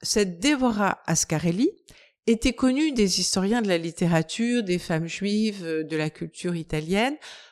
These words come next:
comme étant la première femme juive dont les, euh, écrits aient été publiés vers mille six cent un, mille six cent deux. On conserve de cette femme deux sonnets et, et puis surtout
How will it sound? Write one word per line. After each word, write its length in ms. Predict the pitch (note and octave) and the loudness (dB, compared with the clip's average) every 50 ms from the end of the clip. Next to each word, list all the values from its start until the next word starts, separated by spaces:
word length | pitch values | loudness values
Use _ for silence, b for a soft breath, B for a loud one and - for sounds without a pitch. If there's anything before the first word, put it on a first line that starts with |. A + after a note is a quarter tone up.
| B _ | B _
comme 180 | - B3 A#3 | 2 2 4
étant 240 | A#3 A3+ A3+ - A3 | 4 2 2 0 0
la 120 | G3+ F#3 F3 | 2 0 0
première 500 | - - - B3 A3+ A#3 A#3 A#3 A3+ - | 0 0 0 0 2 2 0 0 -2 -2
femme 240 | - G3+ F3+ F3+ | -2 -4 -4 -4
juive 500 | F3+ E3+ - - A3+ C4 D#4 E4+ D#4+ C4+ | -6 -8 -8 -6 -4 0 0 0 -2 -2
dont 180 | G#3 G3 G#3+ A3+ | -6 -6 -4 -4
les, 460 | A3 F#3+ G3+ G3 G3 G3 F#3 - - - _ - | -2 0 0 2 2 2 0 -2 -8 -14 _ -8
euh, 240 | E3+ E3 D#3+ D3+ D3+ D3 C#3 | -6 -6 -6 -4 -4 -2 0
écrits 540 | G3 F#3+ - - - - A3 A3 G#3 - - | 0 0 -2 -4 -2 -2 -2 -2 -2 -4 -6
aient 140 | - E3+ E3 | -4 -4 -4
été 260 | D#3+ - - G3 F#3 | -2 0 0 0 0
publiés 1040 | - - - - A#3 A3 G#3+ F#3+ G3 G3 F3 E3+ F3+ E3 G3+ A#3+ D4+ F4 E4 - _ | 0 -2 -4 -2 -2 -2 0 0 0 0 2 2 2 4 4 2 2 -2 -4 -8 _
vers 180 | - D#3 D#3+ E3 | -8 -8 -6 -6
mille 140 | F#3 F#3+ G3 | -6 -6 -6
six 140 | - - | -6 -4
cent 180 | - - - G3+ | -2 0 0 0
un, 100 | G3+ G#3 | 0 0
mille 160 | G3 F#3+ F3 | -2 -4 -4
six 160 | - - E3 | -4 -4 -2
cent 200 | E3 - - F3 | -2 -4 -4 -4
deux. 320 | F3 E3 D#3 F#3 G#3+ C#4+ E4+ B B B B B B B B B _ | -4 -2 0 0 0 0 -2 B B B B B B B B B _
On 120 | - F#3+ | -6 -4
conserve 440 | F3+ - F#3+ F3 - - B3+ B3+ A3+ | -2 -2 -4 -2 0 0 0 0 0
de 100 | G3 F#3+ | -2 -4
cette 260 | E3+ - - E3 - | -4 -2 -4 -4 -4
femme 580 | - - - F#3+ G3 A#3 C4 C#4 A#3 E3+ - - - _ _ | -6 -2 0 2 2 2 2 0 -4 -6 -8 -10 -14 _ _
deux 160 | - G3 G#3+ G#3 | -2 0 0 0
sonnets 800 | G3 - - A3 G#3 G3 G3+ G#3 A3 A#3 B3 B3+ B3 A3 E3 - | 0 -2 0 0 0 2 2 2 4 4 2 2 0 0 -2 -2
et, 340 | F3+ F3+ F3+ D#3+ - - | -2 -2 -2 -2 0 0
et 60 | G3 F#3+ | -2 -2
puis 240 | - - - A#3+ | -2 -2 -2 0
surtout 540 | C4 - - G#3+ F#3+ - - - C4 C#4+ D#4+ | 0 0 0 0 -2 -2 0 0 2 2 2